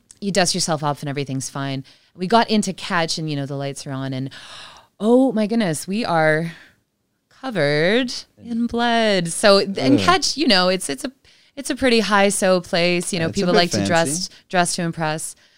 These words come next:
Speaker 1: Um, we had to get out of there, needless to say. We were
Speaker 2: <laughs>
Speaker 1: not fitting in with the crowd. It was not cool. We had, you know, deep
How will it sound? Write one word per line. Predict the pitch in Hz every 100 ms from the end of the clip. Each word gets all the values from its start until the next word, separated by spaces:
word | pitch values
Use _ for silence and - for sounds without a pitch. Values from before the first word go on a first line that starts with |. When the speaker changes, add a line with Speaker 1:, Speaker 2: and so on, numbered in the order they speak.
| _ _
Speaker 1:
Um, | 175 170 165 160
we | 196
had | 220
to | 175
get | 156
out | 131
of | 120
there, | - -
needless | 156 147 147
to | 156
say. | - 139
We | 160
were | 180
Speaker 2:
<laughs> | 196 185
Speaker 1:
not | 175
fitting | 160 170 160
in |
with | 151
the | 151
crowd. | - 240 220 214 208 208 202
It |
was | 170 165
not | 170 -
cool. | - 185 175
We | 165
had, | 160 151 147 _ _ _ _
you | -
know, | 151 143 143 156 - _
deep | - 185 196